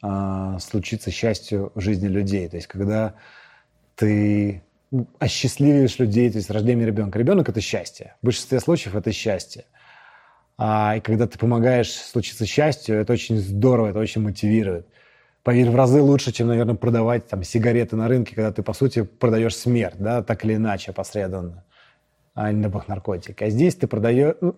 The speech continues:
продаешь счастье, не могу так сказать, но помогаешь людям, а, стать счастливыми. И я, честно, с-, бросил считать, просто бросил считать году так это в семнадцатом или восемнадцатом, когда количество детей,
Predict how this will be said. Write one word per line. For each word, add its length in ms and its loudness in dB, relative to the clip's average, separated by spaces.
продаешь 380 2
счастье, 400 0
не 60 2
могу 200 2
так 160 -4
сказать, 400 -2
но 120 -2
помогаешь 560 2
людям, 380 2
а, 320 -4
стать 220 -2
счастливыми. 580 -2
И 80 -2
я, 300 2
честно, 640 0
с-, 240 -4
бросил 580 4
считать, 640 0
просто 280 2
бросил 360 4
считать 400 0
году 300 2
так 220 -2
это 120 -2
в 80 -16
семнадцатом 640 0
или 60 0
восемнадцатом, 680 -2
когда 240 -2
количество 540 -2
детей, 580 2